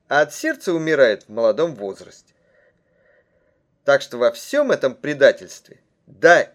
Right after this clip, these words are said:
именно, небольшом, но явном предательстве, и не надо хитрить. Ритина доля вины побольше моей. И вообще, она ближе к ней, чем я. А я что? Я видел Нюру лишь по утрам,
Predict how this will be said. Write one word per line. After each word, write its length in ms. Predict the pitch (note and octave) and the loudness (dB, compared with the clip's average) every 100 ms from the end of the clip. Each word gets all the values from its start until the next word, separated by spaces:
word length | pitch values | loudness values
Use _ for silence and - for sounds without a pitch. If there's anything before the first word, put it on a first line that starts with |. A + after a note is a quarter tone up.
| - | -12
именно, 520 | E3+ C3 G2 F2 - - | -10 -8 -12 -16 -20 -16
небольшом, 720 | A2+ A#2 C3 - A3+ G3 F2 | -6 4 4 4 -2 -2 -6
но 100 | F#2+ | -12
явном 480 | A2 C#3 A3+ G#3+ E3+ | -8 -2 -2 -2 -6
предательстве, 800 | - D#3+ C3 - - - _ - _ | -6 0 0 0 -10 -20 _ -20 _
и 100 | B3 | -10
не 120 | D#4 | -4
надо 240 | D#4 F#3+ G#2+ | 0 0 -2
хитрить. 500 | - - - _ _ _ _ _ _ _ | -14 -20 -20 _ _ _ _ _ _ _
Ритина 460 | - C#3+ C#3 C3+ C3 | -10 -8 -8 -6 -2
доля 260 | B2+ B2+ | 0 -2
вины 320 | A#2+ D3 B3 B3+ | -2 -6 -8 -6
побольше 600 | - A2 A2 A2 - G2 | -6 -6 -8 -12 -14 -12
моей. 380 | G2 F#2 F#2 _ _ _ _ _ _ _ _ | -12 -12 -20 _ _ _ _ _ _ _ _
И 100 | F3 | 0
вообще, 680 | C#4 D4 D4 - D#3+ D#3 D3 _ _ | 4 4 2 -14 -10 -10 -12 _ _
она 240 | F3 D4 | -4 -4
ближе 420 | C#4+ A3 A#3 F#3+ | -4 -10 -8 -8
к 120 | G3 E3 | -10 -10
ней, 180 | E3 D#3+ | -12 -10
чем 220 | E3 D3 | -14 -14
я. 320 | C#3 C3+ C3+ _ _ _ _ | -6 -8 -8 _ _ _ _
А 100 | A#3+ | -6
я 200 | D#4 D#4 | -4 -6
что? 360 | - C#3+ F#2 _ _ _ _ _ _ _ _ | -8 -10 -10 _ _ _ _ _ _ _ _
Я 120 | F3+ C#4 | 0 0
видел 340 | D#4 C4 G3+ | 2 0 0
Нюру 320 | F#3+ G3 D#3+ | 2 0 0
лишь 260 | D3+ D#3 - | -4 -8 -6
по 60 | |
утрам, 440 | F3 G3+ D3 A#2 | -6 -6 -2 -2